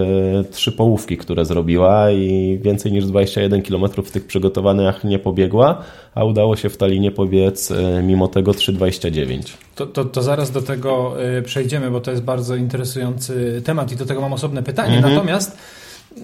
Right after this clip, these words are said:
Speaker 2: widzę, że kluczem do tych przygotowań tutaj mimo wszystko był rower, który stanowił powyżej pięćdziesięciu procent
Speaker 1: Tak, u,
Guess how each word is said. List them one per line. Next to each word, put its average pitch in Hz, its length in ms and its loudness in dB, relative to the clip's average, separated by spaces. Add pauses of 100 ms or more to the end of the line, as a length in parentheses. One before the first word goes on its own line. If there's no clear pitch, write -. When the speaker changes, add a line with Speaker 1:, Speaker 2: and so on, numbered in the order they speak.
(140)
Speaker 2:
widzę, 165 240 -4
że 196 120 -2
kluczem 185 720 -4
do 139 120 0
tych 151 160 -8
przygotowań 175 760 -4 (140)
tutaj 170 320 -4
mimo 180 200 0
wszystko 180 320 -6
był 165 220 -2
rower, 135 340 0
który 151 260 -8
stanowił 165 460 -4
powyżej 165 500 -2
pięćdziesięciu 139 600 -4
procent 131 400 -4
Speaker 1:
Tak, 85 280 2
u, 95 440 2